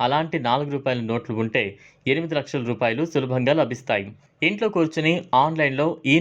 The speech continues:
నోట్లను విక్రయించాలి. ఈ ఆన్‌లైన్ పోర్టల్స్‌లో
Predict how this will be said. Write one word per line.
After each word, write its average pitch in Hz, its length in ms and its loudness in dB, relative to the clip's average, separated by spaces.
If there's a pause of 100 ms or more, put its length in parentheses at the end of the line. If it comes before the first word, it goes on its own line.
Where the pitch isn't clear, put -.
నోట్లను 147 380 4
విక్రయించాలి. 120 600 -2 (720)
ఈ 135 100 4 (180)
ఆన్‌లైన్ 147 380 2
పోర్టల్స్‌లో 127 500 0